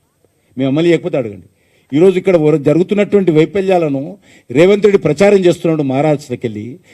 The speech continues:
రాహుల్ గాంధీ ప్రచారం చేస్తున్నప్పుడు కర్ణాటకలో ఇచ్చాము, హిమాచల్ ప్రదేశ్లో ఇచ్చాము, తెలంగాణలో ఇచ్చాము, మహారాష్ట్రలో ఇస్తాము, మీరు ఓటేయండి అని చెప్పినప్పుడు ఖచ్చితంగా ఒక ప్రధానమంత్రిగా, ఒక పార్టీ నాయకుడిగా వాస్తవ విషయాలు చెప్పాల్సినటువంటి బాధ్యత ఈరోజు ప్రధానమంత్రి గారు ఉన్నది.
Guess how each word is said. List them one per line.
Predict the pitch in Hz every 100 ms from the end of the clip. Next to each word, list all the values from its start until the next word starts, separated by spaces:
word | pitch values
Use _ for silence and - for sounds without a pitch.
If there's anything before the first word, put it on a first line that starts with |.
| _ _ _
రాహుల్ | 131 180 202
గాంధీ | 214 202
ప్రచారం | 175 156 190 185
చేస్తున్నప్పుడు | 160 143 147 131 160
కర్ణాటకలో | 147 170 202 196 185 180
ఇచ్చాము, | - 175 165 175 - _ _ 147
హిమాచల్ | 180 208 202 180
ప్రదేశ్లో | 180 180 180 175
ఇచ్చాము, | 143 185 160 160 - _ _
తెలంగాణలో | 170 202 214 208 185
ఇచ్చాము, | 170 180 156 165 180 - -
మహారాష్ట్రలో | 135 185 214 208 208 190
ఇస్తాము, | 170 - 175 160 196 _ -
మీరు | 170 175
ఓటేయండి | 170 208 214 190
అని | 180 156
చెప్పినప్పుడు | 151 170 170 247 - _ _
ఖచ్చితంగా | 196 202 226 220 208
ఒక | 196
ప్రధానమంత్రిగా, | 165 175 196 185 180 175 196
ఒక | 180
పార్టీ | 160 156 156
నాయకుడిగా | 160 151 160 156 156 233 - _ _ -
వాస్తవ | 117 165 190 196
విషయాలు | 175 156 180 151
చెప్పాల్సినటువంటి | 156 147 156 139 147 135 135 131
బాధ్యత | 113 135 147 175 226 - _ _ -
ఈరోజు | 131 139
ప్రధానమంత్రి | - 123 147 160 143 135
గారు | 127 113
ఉన్నది. | 95 95 87